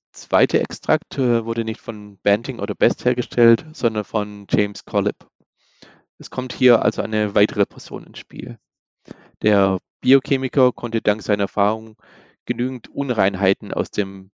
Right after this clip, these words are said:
Pankreasextrakt entfernen, sodass es zu keinen Nebenwirkungen mehr kam. Das Geheimnis seines Erfolges war Alkohol.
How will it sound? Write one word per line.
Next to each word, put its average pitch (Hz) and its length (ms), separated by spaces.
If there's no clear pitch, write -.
Pankreasextrakt - 1000
entfernen, 104 580
sodass 110 320
es - 200
zu 101 400
keinen 107 260
Nebenwirkungen 101 640
mehr 90 160
kam. 104 340
Das - 160
Geheimnis 123 420
seines 135 280
Erfolges 120 840
war 104 360
Alkohol. - 560